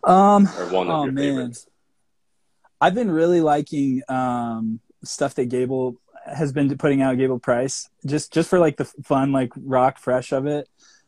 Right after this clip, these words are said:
Speaker 1: Um,
Speaker 2: Cool.
Speaker 1: and still,
Speaker 2: Yeah.
Speaker 1: and still talking, you know, putting that through the lens of Jesus, I think is, is, is kinda hard to do sometimes in that genre. And,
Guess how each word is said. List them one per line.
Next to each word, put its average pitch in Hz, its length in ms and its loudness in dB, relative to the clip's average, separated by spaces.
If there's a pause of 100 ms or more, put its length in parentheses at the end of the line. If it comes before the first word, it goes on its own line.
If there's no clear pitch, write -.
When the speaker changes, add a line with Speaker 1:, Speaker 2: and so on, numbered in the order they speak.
Speaker 1:
Um, 139 260 2
Speaker 2:
Cool. 127 160 -2
Speaker 1:
and 123 80 -6
still, 143 260 -6
Speaker 2:
Yeah. 87 100 -12
Speaker 1:
and 135 120 -6
still 139 240 -4
talking, 123 540 -4
you 123 80 -6
know, 123 140 -4
putting 135 280 -2
that 123 160 -6
through 131 120 -6
the 123 80 -4
lens 120 220 -4
of 117 100 -6
Jesus, 117 460 -6
I 120 80 -2
think 117 220 -4
is, 117 280 -4
is, 117 300 -4
is 117 100 -4
kinda 139 220 4
hard 127 200 2
to 120 80 0
do 120 140 0
sometimes 120 480 -2
in 117 80 0
that 117 160 -6
genre. 117 460 -4
And, 113 160 -4